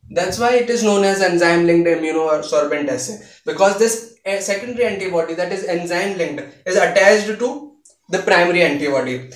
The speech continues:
Now after adding this, this antibody, uh, will bind to this primary antigen antibody complex. Okay,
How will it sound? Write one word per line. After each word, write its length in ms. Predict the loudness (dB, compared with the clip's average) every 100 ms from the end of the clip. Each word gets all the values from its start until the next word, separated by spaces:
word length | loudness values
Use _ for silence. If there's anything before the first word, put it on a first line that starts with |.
| -20 -8
Now 560 | 0 4 4 0 -6 -18 _ _ _ _ _ _ -4
after 260 | -2 6 6 6 4
adding 300 | 2 4 4
this, 480 | 4 0 -8 -12 _ _ _ _ _
this 160 | -4 0
antibody, 720 | 4 2 4 2 2 2 0
uh, 600 | 0 -2 -2 0 0 -4 -8
will 220 | -6 0
bind 260 | 0 0 -2
to 60 |
this 300 | -2 -2 -4
primary 320 | -2 0 2 0
antigen 600 | 0 -4 -6 -6 -6 -2
antibody 520 | -4 -4 -2 -2 0
complex. 580 | -4 -4 -8 -8 -14 -18 -20 -6
Okay, 420 | -2 2 2 2